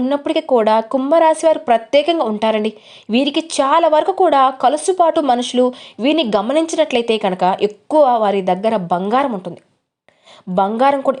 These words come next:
ఎక్కువగా కొనుగోలు చేసుకుంటూ ఉంటారండి. అలా బంగారం ఎక్కువగా కొంటూ ఉంటారు కూడా. అంటే లక్ష్మీదేవి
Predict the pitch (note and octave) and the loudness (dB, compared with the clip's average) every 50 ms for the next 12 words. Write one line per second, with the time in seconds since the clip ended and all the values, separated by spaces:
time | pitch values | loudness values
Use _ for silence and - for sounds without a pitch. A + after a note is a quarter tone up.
0 | A#3 - _ _ _ D4+ D#4 C#4+ C4 A#3+ A#3+ B3 - C4+ C#4 D4+ E4+ F4 G4+ G#4 | -10 -14 _ _ _ 0 2 2 2 2 0 0 0 0 2 2 2 2 2 0
1 | G#4 - C4 B3+ B3+ - C#4 C4 D4 B3 G#3+ G#3 G#3 A3+ A3+ A3 G#3+ G#3 G#3+ G#3 | 2 2 0 0 0 -2 -2 -2 0 0 0 0 2 0 0 0 0 -2 -4 -6
2 | - _ _ _ _ _ _ _ _ _ _ _ _ _ _ _ _ _ _ _ | -8 _ _ _ _ _ _ _ _ _ _ _ _ _ _ _ _ _ _ _
3 | _ _ - - - - D4 E4 F#4 F#4 F#4 C#4 A3 G#3 G#3 G#3+ A3+ A#3+ B3+ C#4+ | _ _ -20 -20 -6 -2 2 2 4 4 2 2 0 -2 -2 -2 -2 0 0 2
4 | D4+ D4 C#4 B3 - G3 G3 - _ - C#4 C4 C#4 C4+ C4+ G#3 G3 G#3 G#3 C#4 | 2 2 0 -2 -4 -6 -6 -6 _ -4 0 0 0 -2 0 -2 -2 -2 -2 -4
5 | - - F#3+ F#3+ F#3+ F#3 F#3 F#3 G3+ F#3+ - - - F3 F#3 G#3 A3+ A3+ - G#3+ | -4 -4 -4 -6 -4 -4 -4 -2 -2 -4 -4 -4 -6 -8 -8 -8 -8 -6 -4 -2
6 | G#3 G#3 G#3 G3+ G3+ G3 G3 F#3+ E3+ F3 - - - - C#4+ D#4 D#4+ D#4 D4+ D4+ | -2 -2 -2 -4 -6 -8 -8 -10 -10 -10 -8 -8 -8 -4 -4 -2 -2 0 0 0
7 | D4 C#4 | 0 0